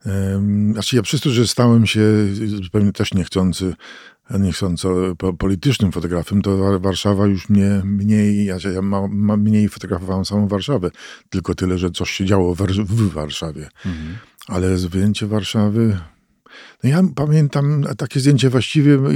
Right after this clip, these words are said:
Speaker 1: i to, to już było ciut lepszym aparatem zrobione właśnie w latach sześćdziesiątych.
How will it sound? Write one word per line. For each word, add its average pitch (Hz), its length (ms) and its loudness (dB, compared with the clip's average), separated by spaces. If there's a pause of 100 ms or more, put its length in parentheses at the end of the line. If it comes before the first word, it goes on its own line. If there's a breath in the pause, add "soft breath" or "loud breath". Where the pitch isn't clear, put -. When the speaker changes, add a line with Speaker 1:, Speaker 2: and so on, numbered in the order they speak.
Speaker 1:
i 175 120 -2
to, 135 140 4
to 120 180 0 (120)
już 117 180 -2
było 120 320 6 (420)
ciut 143 240 0
lepszym 98 380 2
aparatem 87 460 -2
zrobione 95 400 0
właśnie 98 280 -2
w 98 40 0
latach 90 260 -4
sześćdziesiątych. 98 600 -4